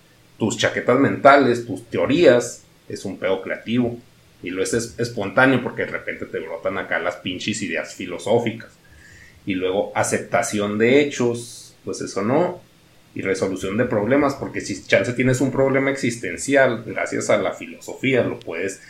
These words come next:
solucionar a tus términos. Entonces yo creo que sí entra, pues depende, si alguien está más enfocado en, en la fisiología, en, en ese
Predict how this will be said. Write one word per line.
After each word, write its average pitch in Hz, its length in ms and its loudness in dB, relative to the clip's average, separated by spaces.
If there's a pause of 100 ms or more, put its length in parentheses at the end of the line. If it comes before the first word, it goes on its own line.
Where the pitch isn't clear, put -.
(160)
solucionar 95 580 0
a 110 120 0
tus - 200 -6
términos. 110 680 0 (380)
Entonces 92 600 -8
yo 104 160 -2
creo 107 240 -2
que 110 180 -4 (160)
sí 107 260 -2
entra, 107 680 -2 (1040)
pues 101 140 -2
depende, 107 480 -2
si 113 120 2
alguien 123 380 4
está 104 260 0
más 120 600 -2
enfocado 120 720 2
en, 95 340 -2
en 95 120 -8
la 85 120 -2
fisiología, 107 840 0
en, 101 140 -4
en 98 160 -6
ese 92 180 -2